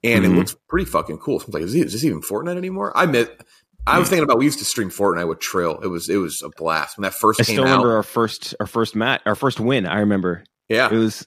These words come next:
Speaker 2: <laughs> I think we were in the, we were in the last little tiny bit of the circle, and me and Trill were just trying to build up, like, a little tiny structure.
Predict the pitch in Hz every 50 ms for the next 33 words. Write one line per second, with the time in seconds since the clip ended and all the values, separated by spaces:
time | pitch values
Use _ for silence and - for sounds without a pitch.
0 | _ - 131 - - - _ - 131 120 127 131 156 139 151 143 139 135 131 123
1 | 127 135 131 127 120 123 127 139 143 - 156 143 135 - - 131 139 143 127 113
2 | 123 127 123 127 123 - 131 123 127 123 120 113 110 101 107 110 120 127 127 127
3 | 123 - 139 131 127 120 117 117 123 113 - - 120 113 113 107 104 98 - 120
4 | 120 120 120 117 117 117 107 104 104 107 110 117 113 120 117 - 127 117 113 107
5 | - - 120 107 110 110 - - 104 92 90 92 -